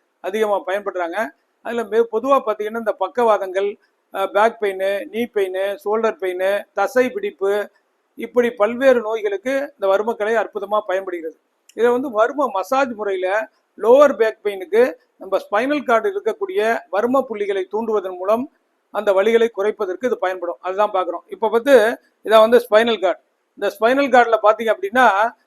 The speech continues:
இது வந்து பார்க்க போறப்போ முடிச்சு வர்மம் என்று சொல்லக்கூடிய ஒரு வர்மம் வந்து மேல இருக்கு. அதுக்கு இல்லைன்னா லோவர் பே-, பே-, பேக் பெயினுக்கு நம்ம பயன்படுத்தக்கூடிய வர்ம புள்ளிகள்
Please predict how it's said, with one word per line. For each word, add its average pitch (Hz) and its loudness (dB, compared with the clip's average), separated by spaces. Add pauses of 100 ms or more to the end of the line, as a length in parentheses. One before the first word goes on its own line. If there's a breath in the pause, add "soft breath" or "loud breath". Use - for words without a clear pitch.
(220)
இது 226 0
வந்து 247 4
பார்க்க 226 6
போறப்போ 226 4
முடிச்சு 247 -2
வர்மம் 226 0
என்று 196 -6
சொல்லக்கூடிய 208 0
ஒரு 202 2
வர்மம் 214 -2
வந்து 240 -4
மேல 208 2
இருக்கு. 208 0 (360)
அதுக்கு 226 -2
இல்லைன்னா 269 2 (100)
லோவர் 302 6
பே-, 240 4
பே-, 220 4
பேக் 233 4
பெயினுக்கு 214 -2
நம்ம 208 0 (280)
பயன்படுத்தக்கூடிய 233 4
வர்ம 233 2
புள்ளிகள் 214 0